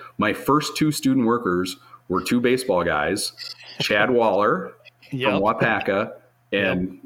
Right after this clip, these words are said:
Speaker 1: now Doctor Matt Smith from
Speaker 2: Yeah.
Speaker 1: Albuquerque, New Mexico. And great, great guys. I mean,
Speaker 2: Oh, yeah.
Speaker 1: the,
Speaker 2: <laughs>
Speaker 1: I was, I was, I love to tell the story. Uh,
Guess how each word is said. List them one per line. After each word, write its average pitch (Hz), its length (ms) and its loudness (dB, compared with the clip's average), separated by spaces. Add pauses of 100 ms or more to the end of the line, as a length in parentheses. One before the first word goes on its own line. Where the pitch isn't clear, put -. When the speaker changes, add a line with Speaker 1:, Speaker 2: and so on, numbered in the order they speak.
Speaker 1:
now 110 260 2
Doctor 98 680 0
Matt 202 260 -2
Smith 123 500 -2 (220)
from 98 300 -2
Speaker 2:
Yeah. 143 200 0
Speaker 1:
Albuquerque, 107 600 0
New 98 120 0
Mexico. 90 720 -2 (640)
And 95 440 -2 (580)
great, 123 400 2 (300)
great 113 360 0
guys. - 520 -4 (140)
I 98 120 -6
mean, 92 240 0
Speaker 2:
Oh, 90 140 2
yeah. - 140 -2 (460)
Speaker 1:
the, 95 380 0 (220)
Speaker 2:
<laughs> - 240 -12
Speaker 1:
I 110 160 4
was, 117 360 0
I 110 100 2
was, 113 140 2
I 107 160 0
love 123 440 2
to 123 80 -4
tell 110 260 0
the 101 80 0
story. 98 680 0
Uh, 92 320 -2